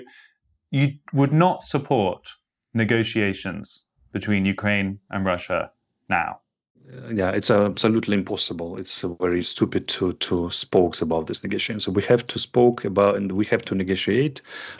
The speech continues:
Speaker 2: for the all new security system for Europe, including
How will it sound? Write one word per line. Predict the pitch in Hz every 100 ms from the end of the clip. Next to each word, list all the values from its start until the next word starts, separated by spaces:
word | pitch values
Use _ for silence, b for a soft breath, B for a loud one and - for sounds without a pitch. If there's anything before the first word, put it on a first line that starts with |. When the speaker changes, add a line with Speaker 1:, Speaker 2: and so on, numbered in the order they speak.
| B
Speaker 2:
for | 92
the | 92
all | 95 110 131 127
new | 107 101 117
security | 117 - - 101 95
system | - 113 104 95
for | - 95
Europe, | 123 98 - - - B B B B B B B -
including | 98 95 131 110 104 104